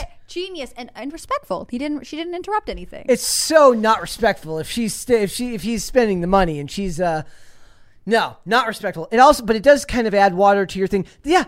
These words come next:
Speaker 2: the women don't want to pay for streaming services. They just leech off men, even if they're not dating them anymore.
Speaker 1: Yeah, yeah, yeah, for sure.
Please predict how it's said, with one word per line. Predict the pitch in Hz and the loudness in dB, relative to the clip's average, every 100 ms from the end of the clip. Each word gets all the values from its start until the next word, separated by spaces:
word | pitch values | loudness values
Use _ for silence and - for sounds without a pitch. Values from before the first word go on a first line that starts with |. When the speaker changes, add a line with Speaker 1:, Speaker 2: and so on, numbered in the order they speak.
| - 233 | -4 -2
Speaker 2:
the | 277 | 2
women | 320 330 | 2 2
don't | 277 311 392 | 4 4 4
want | 320 | 0
to | 254 | 0
pay | 196 220 | 2 0
for | 208 | 0
streaming | 196 247 214 196 | -6 -2 -2 -2
services. | 202 170 143 151 | -4 -4 -6 2
They | 233 240 | 4 4
just | 269 202 | -2 -2
leech | 233 311 269 | 0 0 2
off | 285 254 185 | 4 4 4
men, | 233 247 208 | 2 2 0
even | 202 220 | -2 -2
if | 185 | -2
they're | 214 | -2
not | 208 220 233 | 2 2 0
dating | 202 220 226 220 | 2 2 2 0
them | 202 190 | -2 -2
anymore. | 170 160 151 135 - | -4 -6 -8 -10 -8
Speaker 1:
Yeah, | 220 453 | -2 -2
yeah, | 269 302 | 0 -2
yeah, | 302 | -2
for | 254 254 | -4 -6
sure. | 294 294 196 | -4 -4 -4